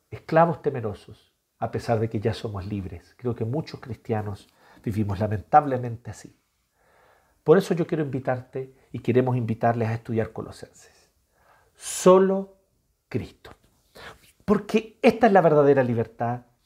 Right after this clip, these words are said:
y de esto se trata el mensaje a los colosenses. Y de esto se trata una vida que realmente vale la pena ser vivida en cada minuto,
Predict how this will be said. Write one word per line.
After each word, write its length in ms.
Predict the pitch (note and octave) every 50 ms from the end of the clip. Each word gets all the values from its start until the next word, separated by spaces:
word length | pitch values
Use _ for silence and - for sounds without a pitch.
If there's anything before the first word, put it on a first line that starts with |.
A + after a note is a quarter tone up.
| _ _ _ _ _
y 80 | D3 B2+
de 80 | C3+
esto 220 | D#3 D#3 - - D3+
se 160 | - - C3+
trata 500 | - C#3+ C#3+ C#3 - D3 C#3 C#3+ - -
el 120 | - B2+ B2
mensaje 360 | B2+ A2+ - - B2+ - C#3
a 20 |
los 120 | B2 A#2 -
colosenses. 680 | - B2+ A#2 A2 - D#3 D3+ C#3+ - - G2 - - _ _ _ _ _ _ _ _ _ _ _
Y 120 | _ - A2+
de 80 | B2+
esto 180 | A#2 A#2 - A2+
se 160 | - - -
trata 480 | - D#3+ G#3 B3+ C4+ - G2+ G2+ A2+ _ _ _ _ _ _ _ _ _
una 280 | - C3+ C3 A#2+ A#2+ A2+
vida 580 | G#2 A#2 C3+ C3+ C3 C#3 C#3 C#3+ C#3+ - - _ _ _ _
que 120 | - A#2+
realmente 840 | G2 A#2+ B2+ C#3 D#3 D#3+ D#3 D3 B2 A2 G2+ - _ G#2 G2 G2 - _ _ _
vale 500 | A#2 A2+ A2+ C#3+ D3+ D#3 D#3 C#3+ C#3 C#3
la 280 | C3+ C3 B2+ B2+ - -
pena 320 | D#3 D3+ D3 C3 C3 A#2+
ser 240 | - - - B2+ A#2+
vivida 600 | A#2 C3+ C3 A2+ C3 B2 A2+ G2+ G2+ G2 F#2+ - _ - - _ _ _
en 140 | A#2 A2+ A2+
cada 340 | - - C3 B2 B2 B2
minuto, 640 | A#2 G#2+ G#2+ G#2 G#2+ C#3+ C#3+ C3 C#3 - G#2+ F#2+ G#2